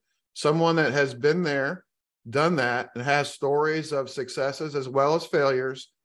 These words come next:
Say, "This is what's worked for us. This is what we've seen not work. We've been down these roads. We got a lot of scars and burns all over us, and we can help you navigate these treach-, treacherous waters." Find somebody like that. Uh, when you do that,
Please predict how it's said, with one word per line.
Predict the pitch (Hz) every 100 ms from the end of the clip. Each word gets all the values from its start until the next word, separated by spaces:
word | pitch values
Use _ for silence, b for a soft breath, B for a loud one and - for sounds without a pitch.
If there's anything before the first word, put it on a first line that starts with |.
| _
Say, | - 131
"This | 139 165
is | 185 175
what's | 180 185 180
worked | 165 180 180
for | - 180 175
us. | 175
This | 139 143
is | 156
what | 160 143
we've | 160
seen | 156 170 165 156
not | 156 160
work. | 160 170 180 180 B B B _
We've | - 127 123
been | 156
down | 151 151 160
these | 156 135
roads. | 151 160 160
We | 135
got | 143 139
a |
lot | 143 147
of | 139
scars | - 147 147 147 147
and | 127
burns | 139 143 147
all | 143 139 139
over | 151 160
us, | 175 175 - _ _ -
and | 123
we | 147
can | 151
help | 147 156 156
you | 131
navigate | 131 135 131 135 120
these | 123 117
treach-, | 123 - -
treacherous | - 143 123 120 123
waters." | 120 113 90 b b -
Find | 208 262
somebody | 254 240 220
like | 185 175
that. | 160 113 - _ _ _ _ _ -
Uh, | 127 131 131 151
when | 147 165
you | 170
do | 170 214
that, | 208 220 165 156